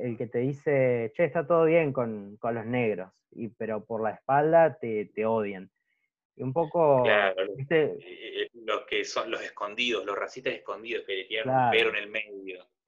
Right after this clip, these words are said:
Speaker 1: Bueno, el, el falso aliado sería.
Speaker 2: El
Speaker 1: Y
Speaker 2: falso aliado.
Speaker 1: <laughs> y
Speaker 2: El
Speaker 1: el
Speaker 2: aliado en sí, creo que se podría decir.
Speaker 1: Claro, sí, sí, sí, el aliado que no, no, yo soy, yo, yo estoy a favor de esto, estoy a, a favor de, de lo otro, respeto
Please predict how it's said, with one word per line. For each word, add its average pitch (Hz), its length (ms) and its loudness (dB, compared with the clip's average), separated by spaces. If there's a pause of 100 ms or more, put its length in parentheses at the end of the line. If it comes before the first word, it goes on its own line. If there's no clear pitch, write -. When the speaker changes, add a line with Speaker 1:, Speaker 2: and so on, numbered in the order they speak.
(140)
Speaker 1:
Bueno, 123 220 -4
el, 107 120 -6
el 110 220 -6
falso 151 400 0
aliado 120 480 2
sería. 95 400 -16 (460)
Speaker 2:
El 110 160 -4
Speaker 1:
Y 117 60 -6
Speaker 2:
falso 120 600 2
aliado. 104 520 4 (120)
Speaker 1:
<laughs> - 580 -12
y 143 40 0
Speaker 2:
El 156 80 8
Speaker 1:
el 160 80 10
Speaker 2:
aliado 196 320 10
en 170 80 6
sí, 156 260 4
creo 135 160 4
que 131 80 4
se 117 140 0
podría 117 340 8
decir. 107 440 6
Speaker 1:
Claro, 143 300 8 (100)
sí, 151 320 4
sí, 139 240 0
sí, 120 180 -6
el 107 200 -4
aliado 135 380 4
que 127 160 -2
no, 170 240 4
no, 170 140 0
yo 143 160 -6
soy, 143 540 0 (420)
yo, 131 60 -4 (200)
yo 147 100 -2
estoy 139 160 0
a 117 80 0
favor 120 280 -2
de 147 220 4
esto, 170 200 -4
estoy 113 220 -4
a, 101 380 -4
a 101 80 -12
favor 110 340 -4
de, 104 260 -6
de 104 120 -8
lo 110 160 -2
otro, 160 460 0
respeto 107 880 -6